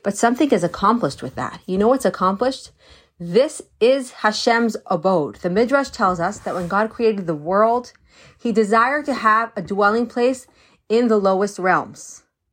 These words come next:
When a Jew living in this world, a world that is full of concealment, shadow, ego, separateness, fragmentation, doesn't see the truth, and comes to this deep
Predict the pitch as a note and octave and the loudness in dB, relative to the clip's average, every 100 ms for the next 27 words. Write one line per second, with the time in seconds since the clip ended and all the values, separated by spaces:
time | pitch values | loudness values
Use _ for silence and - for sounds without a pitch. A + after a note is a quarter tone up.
0 | _ _ _ _ _ _ - - - A#3+ | _ _ _ _ _ _ -20 -14 -4 0
1 | B3+ G3+ C4+ D4 B3 A#3 B3+ C4+ G#3 G#3 | 0 2 2 2 4 2 2 0 0 0
2 | A#3 F#3+ F3 G3+ E3+ C#3 - - _ _ | -2 -8 -2 2 2 0 -6 -20 _ _
3 | - G3+ G3+ A3 A#3 G3+ G3+ - G#3 G3 | -4 -2 2 2 2 2 0 2 -2 -4
4 | - _ - C4+ D4 D4 C#4 B3+ - C4 | -16 _ -2 2 2 0 -4 -4 -2 0
5 | B3 D#3+ - - _ - - C4+ C#4 A3 | 0 -2 -8 -16 _ -12 0 2 2 -2
6 | C#3+ - _ _ - - _ _ _ - | -6 -10 _ _ -20 -20 _ _ _ -2
7 | D4 D4+ A3 D3+ - - - D4 E4+ A3+ | 0 2 2 2 -4 -12 0 0 0 -2
8 | F#3+ D#3 C#3 - - - A#3+ A#3+ B3 B3+ | -2 -4 -10 -14 -16 -2 2 2 2 0
9 | B3 C#4+ D4 - D#3+ D3 - A3+ D4 E4+ | 0 -2 -2 -2 -4 -6 -2 2 2 0
10 | - - A3+ G#3 G#3 D#3+ D3 - - _ | -6 -2 0 0 -2 -6 -6 -10 -20 _
11 | _ _ _ _ - - - A3+ A3+ - | _ _ _ _ -20 -20 -8 -2 -2 -2
12 | C4+ D4+ D#4 - A3 G#3+ - A#3+ B3+ | 0 0 0 0 0 0 -4 -2 -2